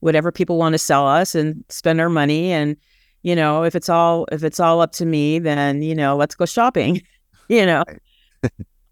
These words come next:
Speaker 1: Um, and,
Speaker 2: Yeah.
Speaker 1: and I mean shopping metaphorically, but, you know, but we're,
Speaker 2: Right.
Speaker 1: but we're kinda conditioned, especially I think in the West, um, you know, to feel like a-,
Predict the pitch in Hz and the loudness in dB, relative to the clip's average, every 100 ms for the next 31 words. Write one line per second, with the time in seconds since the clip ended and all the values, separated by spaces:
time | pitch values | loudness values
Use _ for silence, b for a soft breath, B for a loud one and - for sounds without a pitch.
0 | _ 165 165 156 - _ - 156 151 92 | _ -8 -6 -10 -20 _ -2 -2 0 0
1 | 80 151 156 151 _ 175 175 170 147 151 | 0 0 2 0 _ -8 -2 0 2 2
2 | 147 139 - 143 147 - - 147 143 - | 0 -2 -2 -2 -2 -6 -4 0 0 0
3 | - - - 82 180 160 147 151 160 175 | -6 -18 -12 -4 0 2 0 0 -2 0
4 | 185 214 208 196 - _ _ _ _ - | 0 2 2 -2 -6 _ _ _ _ -4
5 | 147 - _ _ _ - 160 180 180 - | -4 -4 _ _ _ -12 -4 -2 -2 -2
6 | 202 180 - 165 156 180 - 165 135 - | -2 -2 -2 -4 0 0 2 0 0 0
7 | 190 - 165 131 151 139 139 135 135 131 | 0 2 2 2 0 -2 -2 -2 0 0
8 | 123 - - - - _ _ _ _ _ | 0 -4 -10 -12 -16 _ _ _ _ _
9 | _ - 151 139 135 131 135 - _ _ | _ -4 -2 0 0 -2 -4 -10 _ _
10 | _ _ - 160 139 131 - 160 - 170 | _ _ -4 -2 0 0 -2 -6 -2 2
11 | 156 151 139 135 _ _ _ - 120 | 2 2 2 0 _ _ _ -10 -10